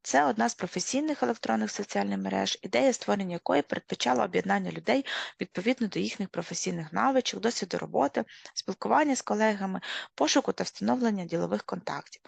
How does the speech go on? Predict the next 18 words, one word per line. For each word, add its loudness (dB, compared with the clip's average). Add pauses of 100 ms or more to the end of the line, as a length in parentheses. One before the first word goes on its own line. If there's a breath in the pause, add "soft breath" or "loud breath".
(320 loud breath)
Її 2
використання 2
сприяє 0
безпосередній 0
діловій 0
комунікації, -6 (340 loud breath)
надає 6
можливість 2
пошуку 0
роботи, 0 (280 loud breath)
встановлення 4
нових 4
контактів, -2 (420 loud breath)
е, 2
можливість 2
публікації 0
вільних 0
відомостей, 0